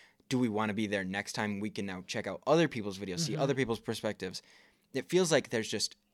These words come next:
Speaker 1: there's no downsides to building a community of people and, like, building things that are physical. And
Speaker 2: Mm-hmm.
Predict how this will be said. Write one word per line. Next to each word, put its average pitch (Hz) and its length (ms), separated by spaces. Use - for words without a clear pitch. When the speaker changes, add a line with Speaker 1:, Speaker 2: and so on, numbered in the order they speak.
Speaker 1:
there's 131 220
no 135 280
downsides 113 880
to 123 120
building 127 500
a 107 80
community 117 480
of 107 140
people 107 520
and, 117 120
like, 110 200
building 131 400
things 131 640
that 107 160
are 104 120
physical. 107 560
And 107 240
Speaker 2:
Mm-hmm. 156 300